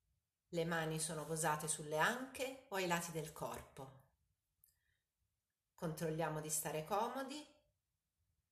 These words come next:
oppure se siamo seduti,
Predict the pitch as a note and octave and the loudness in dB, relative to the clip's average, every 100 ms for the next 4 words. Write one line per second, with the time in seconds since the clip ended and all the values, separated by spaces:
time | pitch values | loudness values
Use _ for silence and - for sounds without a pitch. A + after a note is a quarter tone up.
0 | _ _ _ _ _ _ _ _ _ _ | _ _ _ _ _ _ _ _ _ _
1 | - - _ _ _ _ _ _ _ _ | -20 -20 _ _ _ _ _ _ _ _
2 | _ _ _ F3 F3 F#3 E3+ E3 D#3 - | _ _ _ -6 -2 0 4 6 8 6
3 | D3 D3 C#3+ D#3+ F3 G#3 A3 C#4 D#4+ | 6 6 6 6 0 -2 -4 -6 -8